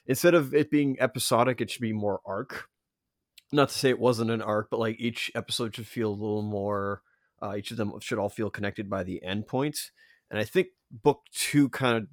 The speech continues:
does that. So hopefully my comparison between, like, th-, our, our beginnings and our,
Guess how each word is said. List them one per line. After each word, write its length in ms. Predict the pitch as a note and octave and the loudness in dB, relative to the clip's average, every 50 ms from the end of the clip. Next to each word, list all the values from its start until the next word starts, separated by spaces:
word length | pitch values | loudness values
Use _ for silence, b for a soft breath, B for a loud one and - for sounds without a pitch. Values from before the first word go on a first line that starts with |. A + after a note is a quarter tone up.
| - | -4
does 320 | - A2+ G#2 G2 F#2+ F2 D2 | -2 0 0 0 -2 -6 -8
that. 300 | D2 - G1+ G1+ - - - - - _ _ _ _ | -10 -10 -10 -12 -12 -14 -16 -16 -20 _ _ _ _
So 260 | - - - B2 A2 | -10 -6 -2 -2 0
hopefully 360 | G2+ A2 D3+ C#3+ - - D#3 C#3+ | 0 0 -2 -2 -2 -2 0 0
my 100 | C3 B2 | 0 0
comparison 560 | - B2 A2 - A#2+ A2+ A#2 A2+ - B2+ A2+ | -2 -4 -4 0 2 2 2 2 0 -2 -4
between, 380 | G2 - - - A2+ G#2+ G2+ | -4 -6 -6 -6 -4 -4 -4
like, 240 | G2 G2 G2 F#2+ - | -4 -4 -6 -6 -8
th-, 120 | _ - - | _ -6 -2
our, 260 | G#2 G#2 G2+ G2+ G#2 - | 0 2 2 0 0 0
our 140 | - A2 A2+ | 0 2 2
beginnings 800 | G#2+ A2 A2 F#2+ G#2+ G#2 G2 G2+ G2+ G2+ G2+ G2+ G2+ - - b b b b b b | 2 0 -2 -4 -4 -4 -2 -4 -4 -4 -6 -6 -8 -10 -12 b b b b b b
and 100 | - G#2 | -8 -6
our, 240 | G#2 G2 G2 F#2+ F#2 | -4 -4 -4 -4 -6